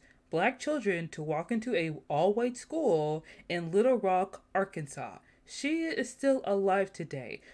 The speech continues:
which means a lot of those people that yelled at her, spat at her,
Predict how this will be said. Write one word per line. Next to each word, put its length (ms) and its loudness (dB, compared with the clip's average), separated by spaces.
which 160 -6
means 160 -2
a 60 0
lot 180 0
of 80 -4
those 140 -4
people 480 0
that 240 -4
yelled 260 0
at 100 0
her, 380 -2
spat 460 2
at 100 0
her, 440 2